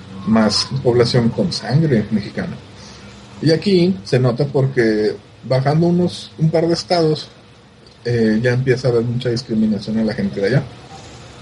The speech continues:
¿Sí? Eh, ya la gente de San Luis Potosí que viene para acá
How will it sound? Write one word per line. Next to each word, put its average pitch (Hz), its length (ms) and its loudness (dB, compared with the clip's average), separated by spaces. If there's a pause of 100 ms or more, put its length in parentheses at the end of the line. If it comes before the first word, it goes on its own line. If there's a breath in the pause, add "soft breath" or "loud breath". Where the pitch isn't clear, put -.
(220)
¿Sí? 170 140 2 (280)
Eh, 107 260 0 (100)
ya 135 220 2 (400)
la 127 100 0
gente 135 220 0
de 147 60 2
San 139 160 0
Luis 135 100 2
Potosí 139 380 0
que 135 100 -2
viene 131 220 2
para 131 180 0
acá 139 260 0